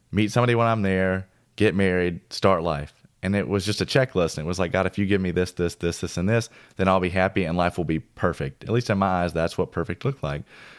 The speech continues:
And so then inevitably there became disappointment when either relationships didn't work out when I was in school,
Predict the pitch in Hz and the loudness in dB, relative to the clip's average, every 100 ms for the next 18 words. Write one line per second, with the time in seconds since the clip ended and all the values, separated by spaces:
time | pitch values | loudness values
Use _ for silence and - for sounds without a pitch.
0 | - - 107 117 107 110 104 110 120 107 | -10 -4 0 2 2 0 2 2 2 2
1 | 101 90 104 98 - 98 90 - - 151 | 0 0 0 0 0 -2 -2 -4 -2 -2
2 | 110 95 - 87 90 87 85 87 82 85 | 0 -2 -2 -2 0 0 0 0 2 0
3 | 82 82 76 - 104 107 101 98 90 92 | -2 -8 -10 -4 -2 0 0 0 0 0
4 | 87 85 82 80 - 85 82 80 82 | 0 -2 -4 -8 -6 -4 -2 -2 -6